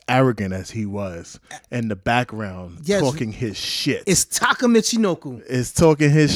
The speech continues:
Speaker 1: shit.
Speaker 2: God damn. Taka is killing it right now.
Speaker 1: Well, remember I told you, it's weird that Taka Michinoku showed up out of left field. It was someone I had completely forgotten about. Unfortunately, W W E did more damage to his career than for his career.
Speaker 2: Right.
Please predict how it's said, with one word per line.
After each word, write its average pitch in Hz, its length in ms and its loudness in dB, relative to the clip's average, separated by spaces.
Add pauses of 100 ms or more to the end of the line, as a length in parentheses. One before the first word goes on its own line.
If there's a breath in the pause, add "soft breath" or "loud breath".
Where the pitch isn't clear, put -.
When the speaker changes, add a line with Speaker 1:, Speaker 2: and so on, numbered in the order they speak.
Speaker 1:
shit. 143 180 4
Speaker 2:
God 240 340 -2
damn. 139 440 -2 (260 loud breath)
Taka 240 560 -2
is 165 480 -6
killing 226 340 0
it 180 120 -6
right 156 220 -8
now. 135 280 -10
Speaker 1:
Well, 175 80 6
remember 240 280 6
I 214 100 6
told 196 280 2
you, 131 140 0
it's 120 200 -4
weird 135 400 -4
that 120 120 -12
Taka 127 320 -10
Michinoku 113 600 -12
showed 120 420 -10
up 117 180 -10
out 107 140 -8
of 101 100 -12
left 110 220 -10
field. 120 240 -12
It - 20 -6
was 123 140 -8
someone 180 320 -4
I 156 40 -6
had 143 200 -8
completely 143 440 -12
forgotten 117 400 -10
about. 107 380 -10 (480 soft breath)
Unfortunately, 170 800 -8
W 139 320 -8
W 139 320 -8
E 127 80 -8
did 120 240 -6
more 120 180 -6
damage 120 640 -6 (160)
to 196 160 -2
his 127 260 -4
career 107 540 -6
than 101 220 -10
for 147 400 -4
his 107 200 -10
career. 85 400 -18
Speaker 2:
Right. 170 280 -4